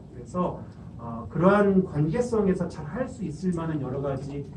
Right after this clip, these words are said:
교육과 훈련 이런 것들도 매우 중요하기 때문에 그러한 것들이 많이 중요한 것 같습니다. 그래서, 어, 어, 해야 될 것 같고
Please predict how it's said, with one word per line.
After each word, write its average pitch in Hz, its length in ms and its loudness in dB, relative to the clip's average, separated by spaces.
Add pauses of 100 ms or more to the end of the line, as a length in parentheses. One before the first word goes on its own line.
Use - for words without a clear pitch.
(320)
교육과 185 520 4
훈련 233 320 2
이런 143 160 2
것들도 143 280 -2
매우 123 240 -6
중요하기 165 560 -2
때문에 127 580 -2 (320)
그러한 151 280 0
것들이 127 280 -6
많이 120 180 -6
중요한 135 420 -6
것 - 100 -12
같습니다. - 500 -10
그래서, 151 460 0 (320)
어, 135 360 -6
어, 143 200 0
해야 196 260 4
될 143 180 4
것 - 140 -8 (280)
같고 214 580 0